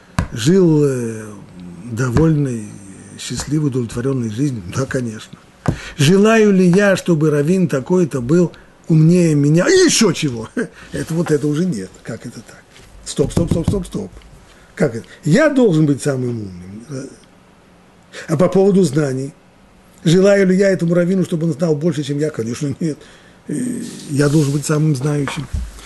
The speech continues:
Самый умный — это я, самый знающий — это, это я. Бывает, конечно, так, что оказываются более умные люди, чем я,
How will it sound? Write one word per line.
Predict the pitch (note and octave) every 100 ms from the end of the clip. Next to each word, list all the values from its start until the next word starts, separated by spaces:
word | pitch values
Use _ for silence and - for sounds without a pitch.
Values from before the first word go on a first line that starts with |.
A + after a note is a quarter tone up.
| -
Самый | - D3+ D#3
умный — | F3+ A3 C3
это | A2 A2+
я, | A#2+ C#3
самый | B2 D3 D3
знающий — | C#3+ G#3 C#3 B2
это, | A2+ G#2+ B2+ A#2 A2+ - -
это | B2+ A2+
я. | A2+ C3 D#3+ - - _ _ _ _ _ _ - -
Бывает, | - D#3 C#3 A#3 C4+
конечно, | G3+ G#3+ F3+ F#3
так, | F3+ F#3+ F3
что | E3 D3
оказываются | F3 F3 E3 D3+ C#3
более | D#3 D3+
умные | D#3+ D#3+ D3+
люди, | C#3 C#3+ B2+
чем | A#2+ B2
я, | G2+